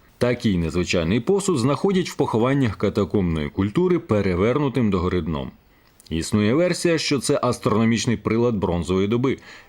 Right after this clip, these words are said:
який допомагав шаманам-жрецям спостерігати за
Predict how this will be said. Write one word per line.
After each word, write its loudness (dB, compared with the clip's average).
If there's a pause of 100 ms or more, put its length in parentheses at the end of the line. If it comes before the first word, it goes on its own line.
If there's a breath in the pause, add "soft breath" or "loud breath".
який 0
допомагав 2
шаманам-жрецям 0 (320 loud breath)
спостерігати -2
за -2